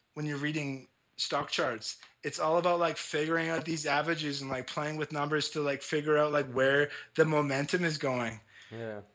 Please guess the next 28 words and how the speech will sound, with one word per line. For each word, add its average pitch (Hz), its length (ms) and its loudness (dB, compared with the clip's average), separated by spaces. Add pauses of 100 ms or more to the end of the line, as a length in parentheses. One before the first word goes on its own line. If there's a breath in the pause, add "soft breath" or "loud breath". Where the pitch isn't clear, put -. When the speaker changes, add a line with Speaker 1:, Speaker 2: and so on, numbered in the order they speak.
Speaker 1:
And 139 220 0 (160)
it 143 120 -16
seems 185 320 -2
like 156 280 0
there's 160 200 -2
another 165 320 2
aspect 160 540 0
that 151 100 -8
people 156 280 -6
aren't 143 160 -4
talking 175 280 -2
about 165 200 0
yet, 151 220 2
but, 151 100 0
like, 139 180 0
maybe 147 240 -4
it's 135 140 -6
something 139 260 -4
that 139 100 -4
I'm 139 60 -4
gonna 139 140 -4
be, 127 260 -6 (680)
you 131 80 -8
know, 113 200 -8 (200)
definitely 147 380 2
researching 135 640 0
more 127 280 -2
and 120 180 -4